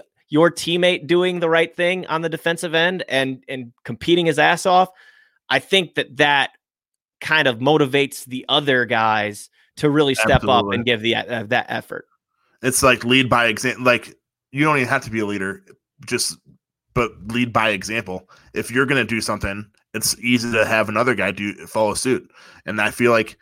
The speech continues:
Speaker 2: that all starts at the top with J B, and he's been great so far.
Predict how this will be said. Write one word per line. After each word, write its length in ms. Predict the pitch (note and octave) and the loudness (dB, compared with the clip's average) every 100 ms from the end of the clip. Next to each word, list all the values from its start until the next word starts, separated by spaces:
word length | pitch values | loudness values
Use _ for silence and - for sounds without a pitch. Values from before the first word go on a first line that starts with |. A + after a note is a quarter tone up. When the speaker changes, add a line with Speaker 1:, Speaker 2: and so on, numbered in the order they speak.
| _ _ _ _ - | _ _ _ _ 0
Speaker 2:
that 160 | A#2 | 0
all 220 | A2+ G#2+ A2 | 2 2 2
starts 340 | - A2 G#2 | 2 0 0
at 140 | G#2+ | -2
the 60 | G2+ | -4
top 260 | F#2+ G#2 G2+ | -4 -4 -4
with 120 | F#2 | -8
J 200 | G2 F#2+ | -8 -6
B, 260 | G#2 F#2 - | -6 -8 -10
and 140 | - F2 | -16 -12
he's 260 | G2+ G2 | -8 -8
been 260 | G2 G2+ F#2 | -8 -10 -10
great 260 | F#2+ G#2+ G#2+ | -4 -4 -2
so 140 | A2+ | -4
far. 460 | G#2+ A2 A#2 C3 | 2 4 4 2